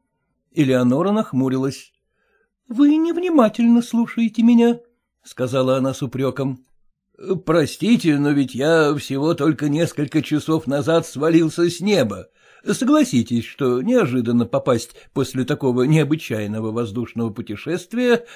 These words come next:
на лекцию о жидком воздухе". На лице строгой учительницы появилась улыбка. И вдруг, не выдержав, она расхохоталась с детской весёлостью.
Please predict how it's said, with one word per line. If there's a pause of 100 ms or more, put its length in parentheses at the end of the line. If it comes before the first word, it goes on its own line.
на
лекцию
о
жидком
воздухе". (840)
На
лице
строгой
учительницы
появилась
улыбка. (480)
И
вдруг, (260)
не
выдержав,
она
расхохоталась
с
детской
весёлостью.